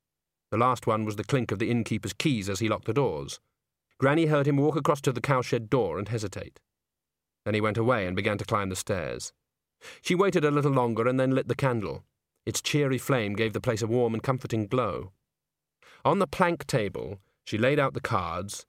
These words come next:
and attempted to play patience, a game she'd never been able to master. The candle burned down. She pushed the cards away and sat watching the flame. After some immeasurable piece of time,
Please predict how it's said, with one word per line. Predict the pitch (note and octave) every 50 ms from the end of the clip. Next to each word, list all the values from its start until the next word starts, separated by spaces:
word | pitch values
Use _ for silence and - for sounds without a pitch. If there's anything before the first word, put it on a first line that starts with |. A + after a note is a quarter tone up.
| _ _ _ _
and | - D#3
attempted | D#3+ D3 - F3+ F3 D3+ - - F#2+ F#2
to | - -
play | - C3+ A#2 A2+
patience, | - - C#3+ A#2 - - - - - - - - -
a | A2
game | A#2 A#2 A#2 A2
she'd | - - G#2
never | A#2 B2+ A#2+ G#2+
been | F#2 F#2 F2
able | E2 D#2+ F2+
to | - G2+
master. | F#2 E2+ D#2+ - - - G#2+ G2 - _ _ _ _ _ _ _ _ _ _ _ _ _ _ _ _ _ _ _ _ _ _ _ _ _ _ _
The | G#2
candle | - B2 A#2+ A#2 A#2 A#2 A#2 A#2+ A#2+ A#2+
burned | A2 - - A2+ A2+ A2 A2+ A2+ A2 -
down. | - G#2 F2 C2 A1 A1 C2 C2 - - _ _ _ _ _ _ _ _ _ _ _
She | - - C#3+
pushed | C#3 - F#3 - -
the | -
cards | C#3+ - F3+ D#3 D3 C3+ A#2 G#2+
away | G#2+ G2+ F#2+ F2+ G2
and | A2 A2
sat | - - C#3 A#2+ - -
watching | B2+ A#2+ - - A#2+
the | A2+ A2
flame. | - - G2 E2+ C#2 D#2 F2 - - _ _ _ _ _ _ _ _ _ _ _ _ _ _ _ _ _ _ _ _ _ _ _ _ _ _ _ _ _
After | A2 C3 C#3+ C#3 C#3+
some | C#3 - C#3+ D3
immeasurable | D3 D#3 F3 F3 D3+ C3+ C#3 B2 A#2+ A2+
piece | G2+ C#3 A#2+ -
of | A#2 G2+
time, | - C3 G#2 F#2 D#2 E2+ G2+